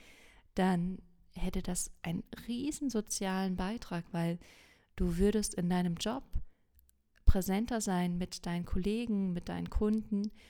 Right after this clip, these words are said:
und dementsprechend, ähm, würden die anders reagieren. Du könntest da anders mit Konflikten umgehen. Du würdest anders mit deinen Kindern umgehen. Du würdest, äh, mit deinen Freunden, mit deiner Familie anders gehen,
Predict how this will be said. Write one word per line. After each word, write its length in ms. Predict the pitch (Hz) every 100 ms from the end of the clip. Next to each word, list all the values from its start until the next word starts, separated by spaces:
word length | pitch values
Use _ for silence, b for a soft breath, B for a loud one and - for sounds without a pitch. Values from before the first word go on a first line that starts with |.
| B B B _ _ -
und 220 | 226 196
dementsprechend, 1080 | 214 254 302 302 - 180 175 - 202 254 - b b b b b -
ähm, 320 | 180 180 196 - _
würden 280 | 180 190 190
die 120 | 196
anders 360 | 185 196 202 -
reagieren. 420 | 180 175 226 226
Du 80 | 180
könntest 340 | 185 185 -
da 100 | 175 - -
anders 320 | 175 190 -
mit 140 | 175 -
Konflikten 580 | 185 - 240 - -
umgehen. 480 | 180 170 165 190 180 B B B B -
Du 100 | 175
würdest 260 | - -
anders 320 | 175 185 190
mit 140 | 185 180
deinen 180 | 180 -
Kindern 400 | 233 240 226 190
umgehen. 400 | 165 165 165 165
Du 140 | 165
würdest, 360 | 170 180 - - B B B B
äh, 140 | 185
mit 180 | 175 180
deinen 180 | 180 180
Freunden, 360 | - 214 226 208
mit 100 | 190
deiner 160 | 185
Familie 500 | - 196 226 269 233
anders 280 | 175 170 -
gehen, 160 | 175